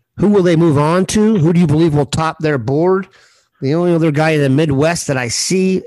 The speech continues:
that's highly ranked is Dante Moore out of Michigan. The class is, of course, headlined by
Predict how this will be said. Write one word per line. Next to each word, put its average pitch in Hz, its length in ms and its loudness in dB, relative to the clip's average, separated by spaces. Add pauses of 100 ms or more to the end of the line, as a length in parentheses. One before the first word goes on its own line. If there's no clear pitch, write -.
that's 135 180 -4
highly 147 300 -2
ranked 147 340 -4
is 117 100 -4
Dante 147 500 -2
Moore 143 320 0
out 135 180 -4
of 104 80 -8
Michigan. 180 520 -2 (280)
The - 60 -4
class 143 380 -2
is, 123 80 0
of 120 140 -4
course, 139 340 -4 (200)
headlined 160 500 -2
by 123 160 -6